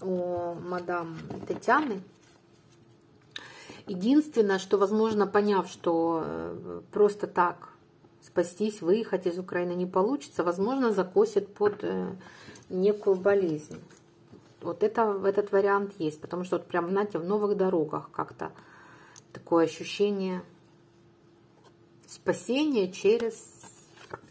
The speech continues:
четвёрку мечей. Хм. Ну, давайте попробуем ещё вместе с вами. Давайте вот я на другой колоде.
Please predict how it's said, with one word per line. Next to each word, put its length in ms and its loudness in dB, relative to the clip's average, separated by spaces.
четвёрку 540 -6
мечей. 360 -14
Хм. 200 -6
Ну, 60 0
давайте 300 0
попробуем 500 0
ещё 200 0
вместе 300 0
с 140 -8
вами. 300 -6
Давайте 360 -6
вот 120 -10
я 60 -8
на 160 -8
другой 320 -6
колоде. 580 -6